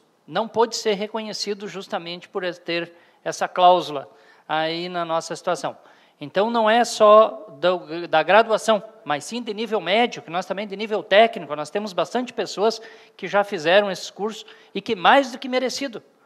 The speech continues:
porque hoje não dá para nós mais aceitarmos de que se é reconhecido pelo mec, não é reconhecido por nós. Quer dizer,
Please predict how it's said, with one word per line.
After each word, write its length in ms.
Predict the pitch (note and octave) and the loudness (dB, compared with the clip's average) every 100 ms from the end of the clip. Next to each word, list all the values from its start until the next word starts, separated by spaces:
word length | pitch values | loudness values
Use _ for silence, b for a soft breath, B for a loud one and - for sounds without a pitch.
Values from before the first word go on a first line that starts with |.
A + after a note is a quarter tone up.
| _ | _
porque 300 | - F3+ - | -10 -10 -6
hoje 380 | F3+ A3 A#3+ B3 | -2 -2 -2 -6
não 200 | A#3 B3 | -4 -2
dá 180 | G3 A#3 | 4 4
para 160 | A#3+ G#3 | 4 0
nós 300 | G3+ G#3 F3 | 2 0 0
mais 220 | G3 G3+ | -2 0
aceitarmos 680 | G3+ G3+ D#3 E3+ F#3+ A3 - b b b b | -2 -4 0 2 2 0 -14 b b b b
de 140 | G3+ | -6
que 180 | G3+ G#3 | -4 -8
se 200 | - G3 | -4 2
é 100 | B3 | 2
reconhecido 640 | C#4 B3+ A#3+ A3+ A#3+ A#3 | 2 0 -4 -4 -8 -8
pelo 220 | A#3+ A#3 | -4 -4
mec, 360 | G#3 A3 A#3+ C4+ | -2 -2 -2 -6
não 160 | C4 | -4
é 80 | B3+ | -4
reconhecido 680 | B3 C4 C4 A#3+ - A#3+ A#3+ | -4 -6 -6 -8 -8 -10 -6
por 140 | A#3 | -6
nós. 380 | G#3+ B3+ C4 - _ _ _ _ | 0 0 0 -8 _ _ _ _
Quer 140 | D#3 | -8
dizer, 440 | D#3+ D#3+ F#3+ - | -8 -4 -4 -4